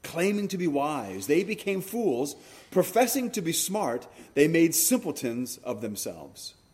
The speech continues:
Now remember that what we're reading there, that's from the Word of God. That's not a group of arrogant Christians who've gotten together who've decided to mock non-believing thought.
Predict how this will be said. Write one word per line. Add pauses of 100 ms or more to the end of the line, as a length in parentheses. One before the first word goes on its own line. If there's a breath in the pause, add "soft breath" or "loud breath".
(360 soft breath)
Now
remember
that
what
we're
reading
there,
that's
from
the
Word
of
God. (1000)
That's
not
a
group
of
arrogant
Christians
who've
gotten
together
who've
decided
to
mock (160 loud breath)
non-believing
thought.